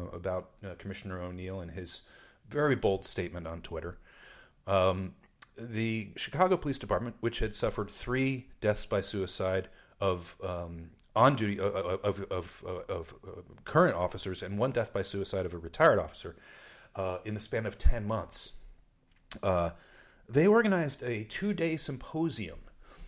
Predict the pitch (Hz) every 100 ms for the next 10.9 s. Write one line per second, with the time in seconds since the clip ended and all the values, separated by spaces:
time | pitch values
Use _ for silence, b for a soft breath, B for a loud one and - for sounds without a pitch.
0 | B - 98 92 92 127 127 120 110 -
1 | 104 101 98 98 95 92 104 117 107 110
2 | - 95 143 131 - 117 107 110 - -
3 | 104 95 95 90 98 98 - _ - -
4 | - 104 101 - 98 139 170 - 117 107
5 | 92 104 113 113 - 107 92 87 85 B
6 | B B - 95 95 - 98 110 104 -
7 | - 107 - - 135 135 - - B B
8 | B B B 107 98 92 90 - _ _
9 | - - 208 214 147 98 190 - - 143
10 | 156 151 - 101 - 123 117 -